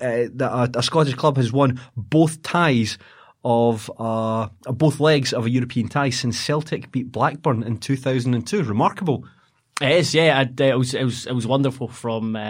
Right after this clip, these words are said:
Speaker 2: uh, from Mister McLeod, uh,
Speaker 1: Excellent.
Speaker 2: to do that. But it was, uh, so it was post qualifying.
Speaker 1: Post qualifying, beg your
Speaker 2: Post-qualifying.
Speaker 1: pardon.
Speaker 2: So, like, the proper, the proper tournament. But yeah, I, I think that just sums up what Rangers have done in Europe. Under Gerrard, they've played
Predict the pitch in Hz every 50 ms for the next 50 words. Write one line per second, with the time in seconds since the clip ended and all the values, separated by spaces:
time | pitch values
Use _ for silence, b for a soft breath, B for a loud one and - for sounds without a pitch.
0 | 104 101 107 - - 110 107 107 107 104 - 117 117 110 110 113 110 113 113 113
1 | 110 - 113 110 110 107 - - _ B B B B B B 117 113 104 - -
2 | 110 104 101 - 104 123 123 127 127 120 170 165 175 165 123 151 151 151 151 -
3 | 156 147 135 127 - - 175 165 175 - - 147 135 120 120 113 107 101 95 _
4 | b b b b b - 156 156 156 - - 131 120 - - - 98 92 104 120
5 | 117 107 107 - 110 104 101 90 - - 131 131 135 131 147 131 120 - - 160
6 | 156 156 - - 190 175 170 - - 120 - - - 123 120 - - 143 123 -
7 | 123 113 - - 120 110 107 110 107 B B B B B B B - 135 135 139
8 | 135 127 - 147 160 - 151 160 190 180 156 139 127 123 135 127 - - - 123
9 | 127 120 117 117 123 117 113 - - 123 110 120 123 123 123 123 - 104 101 113
10 | 120 123 123 120 120 113 - - 107 98 95 - 110 110 110 110 107 104 - 110
11 | 107 104 104 104 101 107 98 95 - - - B B B B B - 139 151 151
12 | 143 143 127 135 127 123 123 123 117 117 117 110 107 - - - 117 107 113 -